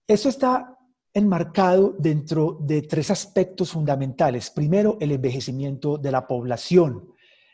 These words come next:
A nivel mundial, la población se está envejeciendo. Tal vez ustedes han oído hablar de, eh, el bono demográfico. Ese bono demográfico son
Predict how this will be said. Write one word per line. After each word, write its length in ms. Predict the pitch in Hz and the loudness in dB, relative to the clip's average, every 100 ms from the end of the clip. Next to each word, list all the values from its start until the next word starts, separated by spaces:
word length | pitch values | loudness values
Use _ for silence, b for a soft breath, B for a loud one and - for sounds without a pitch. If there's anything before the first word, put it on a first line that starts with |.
| b | b
A 100 | - 147 | -2 0
nivel 340 | 151 151 156 | 2 2 2
mundial, 420 | 175 170 180 175 | 0 2 2 2
la 120 | 175 | 0
población 600 | 175 139 135 120 165 165 | -2 -4 -4 -4 -2 -2
se 100 | 165 | -2
está 180 | 151 143 | -6 -8
envejeciendo. 640 | 135 147 139 147 147 127 127 | -8 -8 -6 -4 -6 -6 -8
Tal 180 | 135 | -8
vez 140 | 139 151 | -6 -8
ustedes 300 | 151 156 151 | -6 -6 -4
han 120 | 156 | -4
oído 360 | 151 151 156 156 | -2 -2 -2 -4
hablar 460 | 127 127 123 123 - b b b - | -6 -4 -4 -6 -10 b b b -6
de, 420 | 143 147 151 - | -2 0 -2 -4
eh, 220 | 131 123 - | -8 -8 -8
el 160 | 120 117 | -10 -6
bono 500 | 131 165 165 165 165 | 0 2 2 0 -4
demográfico. 880 | 135 123 120 139 156 151 156 - 135 b b b _ | -6 -6 -6 -2 -2 -2 -8 -6 -8 b b b _
Ese 180 | 135 180 | 0 2
bono 200 | 170 175 | 2 0
demográfico 680 | 143 139 135 - 160 151 | -2 -4 -6 -8 -8 -8
son 340 | - 135 135 | -8 -8 -8